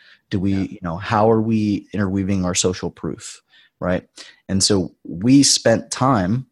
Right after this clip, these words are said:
Speaker 1: talking about the big picture, what we wanted to focus on, planning out the emails, and then even got down to where it's like, "Okay, this is basically, on this day, we'll have this email. It's gonna be about this. And on this day, we'll have these two emails, and the first one will be about this, and the second one will be about this.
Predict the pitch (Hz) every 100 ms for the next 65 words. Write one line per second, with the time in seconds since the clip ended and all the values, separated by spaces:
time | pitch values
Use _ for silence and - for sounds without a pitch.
0 | _ - 117 113 110 98 - 85 71 -
1 | 147 - 123 117 117 - - - 98 104
2 | 92 95 82 101 - 120 120 - 110 107
3 | 104 104 - - - 107 101 92 90 -
4 | 101 101 95 90 90 90 - 110 110 95
5 | 90 95 95 95 87 80 92 - - 82
6 | 104 - - - _ _ - 110 123 131
7 | 117 110 107 101 - 95 90 95 95 104
8 | - 104 98 92 85 92 - 90 87 82
9 | 92 85 82 78 60 - 60 - - -
10 | - - 87 87 127 - 113 98 95 87
11 | 95 - 139 127 107 95 92 90 - 110
12 | 110 104 98 95 92 - 90 - 90 -
13 | 92 90 87 90 80 76 - 65 -